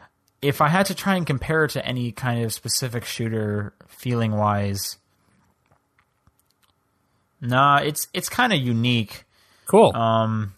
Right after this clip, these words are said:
Speaker 1: but I wouldn't say it feels like, like, kiddie in any way. Like, I, I would think if you are into shooters, you w-, you might get, uh, something out of it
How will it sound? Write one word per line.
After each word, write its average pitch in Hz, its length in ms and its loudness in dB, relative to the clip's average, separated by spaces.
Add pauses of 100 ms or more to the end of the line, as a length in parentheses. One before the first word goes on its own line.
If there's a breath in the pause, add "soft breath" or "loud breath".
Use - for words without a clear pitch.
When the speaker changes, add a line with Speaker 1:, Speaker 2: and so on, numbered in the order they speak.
(340 loud breath)
Speaker 1:
but 190 160 4
I 208 160 2
wouldn't 247 320 2
say 190 320 4
it 170 300 -4
feels 151 520 2
like, - 160 -2 (120)
like, 113 340 -6
kiddie 196 600 0 (160)
in 190 160 0
any 202 200 0
way. 214 420 0 (300)
Like, 123 400 0
I, 139 260 -2
I 151 100 4
would 151 160 2
think 180 240 -2
if 147 120 -6
you 147 140 0
are 151 180 6
into 151 200 0
shooters, 117 580 -2 (720 soft breath)
you 135 320 0
w-, 127 240 -2
you 143 160 -2
might 156 240 2
get, 143 360 2
uh, 123 340 0
something 127 340 0
out 127 120 6
of 104 120 0
it 95 200 -2